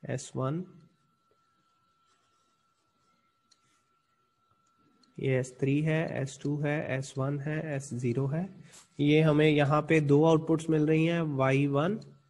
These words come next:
and Y two, ठीक है। और ये हमें बाहर output मिलेगी वाई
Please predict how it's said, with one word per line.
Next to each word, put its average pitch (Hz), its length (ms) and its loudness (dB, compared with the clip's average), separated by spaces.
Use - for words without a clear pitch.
and 165 300 2
Y 131 220 4
two, 156 240 2
ठीक 156 200 -2
है। 185 140 4
और 156 220 2
ये 151 300 4
हमें 147 360 0
बाहर 143 360 2
output 147 360 0
मिलेगी 143 440 0
वाई 117 180 0